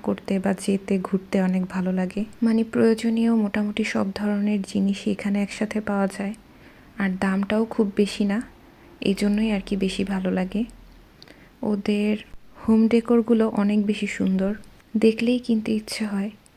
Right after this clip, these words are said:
কিন্তু যেহেতু আমার থাকার কোনো ঠিক ঠিকানা নাই, এই জন্য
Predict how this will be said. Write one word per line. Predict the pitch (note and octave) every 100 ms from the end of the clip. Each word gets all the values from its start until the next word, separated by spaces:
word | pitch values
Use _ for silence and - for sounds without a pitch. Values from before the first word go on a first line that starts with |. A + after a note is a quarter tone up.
| - - _ -
কিন্তু | A#3 A#3 A3+
যেহেতু | A3 G#3+ G#3+ G#3+
আমার | G3+ G#3 -
থাকার | - G3+ A3 G#3+
কোনো | A3+ A3
ঠিক | - G#3+ -
ঠিকানা | G#3+ A3 G#3+ G3
নাই, | F#3 G#3+ - - - - - -
এই | G#3+ G#3
জন্য | G#3 G3+